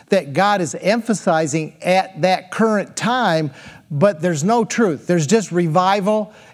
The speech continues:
and there's uncovering of mysteries that have always been. Uh, Paul said there's some things that have been hidden from ages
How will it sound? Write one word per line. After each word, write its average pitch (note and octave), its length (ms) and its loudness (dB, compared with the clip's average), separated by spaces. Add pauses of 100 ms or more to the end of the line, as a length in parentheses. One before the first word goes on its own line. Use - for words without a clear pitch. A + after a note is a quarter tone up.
and F#3 140 0
there's E3+ 200 0
uncovering G3+ 720 0
of C#3 140 -2
mysteries G3+ 640 0
that E3+ 160 2
have D#3+ 220 -2
always F#3+ 540 2
been. G3+ 460 0 (580)
Uh, C#3 120 -4
Paul F#3+ 300 0
said G3 180 0
there's E3+ 160 0
some G3 200 0
things F#3 180 0
that F3+ 60 0
have D#3 80 -2
been D#3 160 -4
hidden G#3 360 0
from D#3+ 360 0
ages B3+ 840 0